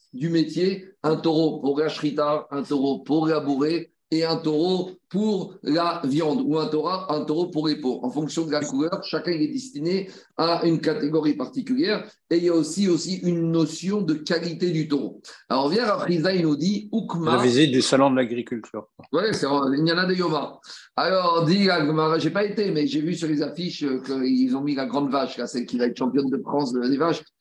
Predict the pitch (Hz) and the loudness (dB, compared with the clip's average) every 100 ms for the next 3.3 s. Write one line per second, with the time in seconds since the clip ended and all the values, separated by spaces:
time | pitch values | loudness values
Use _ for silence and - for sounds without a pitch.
0 | _ - 147 139 185 151 175 151 156 160 | _ -4 -2 0 -2 0 2 2 2 4
1 | 165 156 151 156 170 160 151 147 170 185 | 4 2 0 -2 -2 -2 -2 -2 -2 -2
2 | 131 170 170 160 147 143 143 - 165 131 | -2 -2 0 0 0 0 -4 -4 -2 0
3 | 143 135 117 | 0 -2 -4